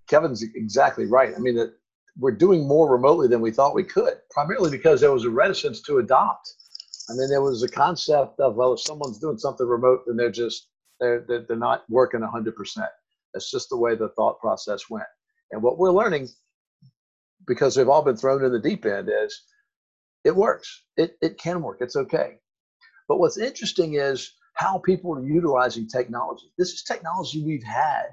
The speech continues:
that entrepreneurs all over the place have thrown in our laps, and we're just starting to put into place. Now, there's things I can talk about that, you know, artificial intelligence doing problem solving in the field, G P S knowing where people are,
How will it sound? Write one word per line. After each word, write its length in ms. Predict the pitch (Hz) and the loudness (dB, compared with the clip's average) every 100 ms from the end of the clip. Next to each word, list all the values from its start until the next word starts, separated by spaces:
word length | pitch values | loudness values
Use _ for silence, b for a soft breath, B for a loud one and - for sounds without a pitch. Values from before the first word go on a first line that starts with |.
| _ b b - | _ b b -6
that 140 | 113 | -2
entrepreneurs 540 | 135 175 - 165 160 143 | -2 -4 -4 -2 0 0
all 240 | 160 190 | -2 2
over 140 | 180 165 | 2 2
the 80 | |
place 400 | 147 - 135 120 | -2 2 4 4
have 180 | 110 - - | -2 -14 -6
thrown 340 | 139 180 190 | 2 4 4
in 80 | 160 | 4
our 160 | 143 | 2
laps, 380 | 131 127 107 - | 2 2 -2 -8
and 100 | _ | _
we're 120 | 107 92 | -20 -14
just 180 | 151 | -12
starting 300 | - 143 - | -6 -6 -6
to 60 | 110 | -4
put 120 | 139 127 | 0 0
into 120 | 117 | 0
place. 560 | 117 127 101 - - _ _ _ _ _ | -2 -2 -2 -8 -18 _ _ _ _ _
Now, 80 | 123 | -2
there's 180 | 165 - | -2 0
things 320 | 185 156 107 | -2 -2 -4
I 120 | 139 | -4
can 140 | 135 | -4
talk 220 | 123 151 143 | 0 0 0
about 380 | 120 117 113 | 0 0 0
that, 100 | - | -2
you 60 | 101 - _ | -8 -10 _
know, 80 | 123 127 | -8 -2
artificial 520 | 151 123 151 - 127 | -2 0 -2 -2 -6
intelligence 480 | 110 139 135 117 113 | -2 0 0 -2 -14
doing 240 | 117 110 | -12 -8
problem 280 | - 135 120 | -2 -2 0
solving 340 | 131 127 127 | -2 -2 -2
in 80 | 120 | -6
the 120 | 110 - | -10 -10
field, 440 | 139 135 127 120 b b _ | -4 0 0 -2 b b _
G 140 | 101 151 | -8 -6
P 220 | - 147 | -4 0
S 220 | 143 127 | 0 0
knowing 220 | 127 135 135 | -2 -2 -4
where 80 | |
people 320 | 120 135 - 123 | -6 -6 -2 2
are, 280 | 131 127 | 2 0